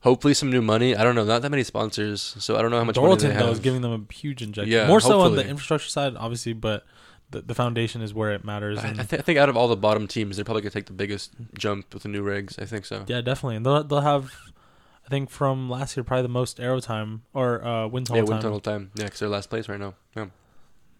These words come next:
Speaker 2: Yeah, yeah. The Haas is ahead of them, but, um, we'll see. I,
Speaker 1: We'll
Speaker 2: I think
Speaker 1: see.
Speaker 2: that would be interesting.
Speaker 1: That would be very interesting.
Speaker 2: I, I have been
Speaker 1: <laughs>
Speaker 2: thinking, I don't know, w-, would Russell regret a switch?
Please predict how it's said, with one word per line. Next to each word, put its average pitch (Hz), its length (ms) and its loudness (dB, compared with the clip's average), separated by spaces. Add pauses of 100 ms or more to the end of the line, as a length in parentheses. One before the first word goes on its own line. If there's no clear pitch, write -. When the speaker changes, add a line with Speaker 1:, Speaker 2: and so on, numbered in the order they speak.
(520)
Speaker 2:
Yeah, 135 220 -10
yeah. 135 280 0
The 123 220 -4
Haas 131 200 0
is 131 100 -2
ahead 123 180 -2
of 127 80 -2
them, 113 200 -6
but, 117 180 -2
um, 120 440 -4 (580)
we'll 120 100 -4
see. 131 440 -4
I, 120 100 -2
Speaker 1:
We'll 135 80 4
Speaker 2:
I 123 80 0
think 156 180 2
Speaker 1:
see. - 40 2
Speaker 2:
that 143 100 6
would 139 140 2
be 135 80 -2
interesting. 131 380 -4
Speaker 1:
That 117 80 6
would 110 100 2
be 110 100 2
very 98 260 -2
interesting. 104 400 -4
Speaker 2:
I, 170 200 8
I 170 180 4 (140)
have 190 220 0
been 185 100 2
Speaker 1:
<laughs> 151 40 -2
Speaker 2:
thinking, 143 440 0
I 123 120 2
don't 151 160 2
know, 139 200 2
w-, 117 240 -2
would 131 420 2
Russell 127 680 -2 (360)
regret 113 520 -4 (180)
a 113 80 -10
switch? - 640 -10